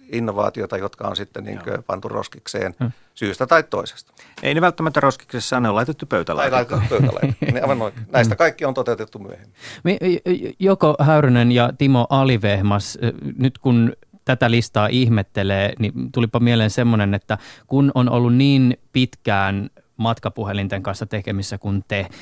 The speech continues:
Speaker 2: niin mikä on se katse, jolla te katselette nyt esimerkiksi uusien matkapuhelinten julkaisusykliä? Siis kun joku uusi valmistaja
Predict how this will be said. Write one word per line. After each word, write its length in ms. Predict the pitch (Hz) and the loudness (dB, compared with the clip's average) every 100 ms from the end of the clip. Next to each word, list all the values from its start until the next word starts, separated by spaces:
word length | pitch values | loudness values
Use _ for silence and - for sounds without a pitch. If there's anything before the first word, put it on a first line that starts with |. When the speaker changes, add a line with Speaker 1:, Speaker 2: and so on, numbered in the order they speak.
| - - | -14 -4
Speaker 2:
niin 280 | 107 107 - | 0 0 -2
mikä 400 | 151 202 - 226 | 0 0 2 0
on 240 | 143 127 | 2 2
se 240 | 120 127 - | 2 -2 -2
katse, 360 | - 135 - 113 | 0 0 0 -2
jolla 220 | 104 101 | -2 -2
te 120 | 101 | -4
katselette 920 | - 113 107 - 101 95 _ 104 101 - | -2 -2 -2 -4 -4 -4 _ -4 -4 -2
nyt 220 | 113 110 | -2 0
esimerkiksi 540 | 120 117 113 107 113 - | 0 2 0 -2 -6 -2
uusien 420 | 151 135 120 104 | 0 0 0 2
matkapuhelinten 800 | 110 110 104 98 107 113 135 139 | 0 0 -6 -4 -2 0 -2 0
julkaisusykliä? 960 | 156 123 107 98 92 95 - 110 104 | 0 0 -4 -6 -10 -12 -12 -12 -8
Siis 180 | 127 120 | -8 -4
kun 180 | 147 151 | 0 2
joku 300 | 170 160 165 | 0 0 -2
uusi 180 | 151 | 0
valmistaja 640 | 147 147 135 113 - 113 | 0 2 2 0 -2 -2